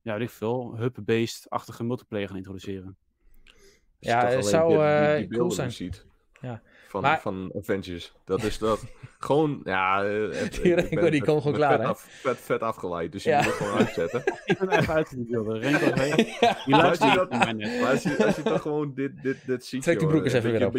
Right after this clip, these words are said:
Speaker 2: beetje vliegen als Iron Man of met die, met die dikke vette hamer met, eh,
Speaker 3: Ja,
Speaker 2: met Thor gewoon
Speaker 3: zeker
Speaker 2: iedereen in
Speaker 3: vet,
Speaker 2: elkaar
Speaker 3: ja.
Speaker 2: beuken. Ik bedoel, dan maakt het toch <laughs> gewoon geen reet meer uit. Als dat
Speaker 3: Nee.
Speaker 2: gewoon goed voelt, dan is het toch prima.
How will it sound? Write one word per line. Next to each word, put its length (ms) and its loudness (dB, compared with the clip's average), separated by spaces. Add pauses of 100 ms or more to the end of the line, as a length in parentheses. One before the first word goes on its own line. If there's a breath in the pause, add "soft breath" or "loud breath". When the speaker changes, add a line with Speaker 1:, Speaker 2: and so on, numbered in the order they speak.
Speaker 2:
beetje 160 -4
vliegen 280 -2
als 140 0
Iron 380 0
Man 260 -2
of 120 -8
met 180 -2
die, 300 -6
met 200 -6
die 320 -8
dikke 240 -6
vette 280 -4
hamer 480 -4
met, 220 -6
eh, 140 -2
Speaker 3:
Ja, 300 4
Speaker 2:
met 120 4
Thor 120 2
gewoon 180 -2
Speaker 3:
zeker 180 -2
Speaker 2:
iedereen 260 2
in 80 -2
Speaker 3:
vet, 120 -6
Speaker 2:
elkaar 200 0
Speaker 3:
ja. 60 -4
Speaker 2:
beuken. 440 -2
Ik 80 -8
bedoel, 200 -4
dan 140 -2
maakt 180 -2
het 80 -14
toch 280 -14
<laughs> 160 -14
gewoon 180 -6
geen 200 -4
reet 240 0
meer 120 -4
uit. 180 0
Als 80 -10
dat 100 -6
Speaker 3:
Nee. 100 -6
Speaker 2:
gewoon 140 -4
goed 200 -8
voelt, 240 -10
dan 180 -6
is 80 -6
het 80 -20
toch 100 -10
prima. 340 -10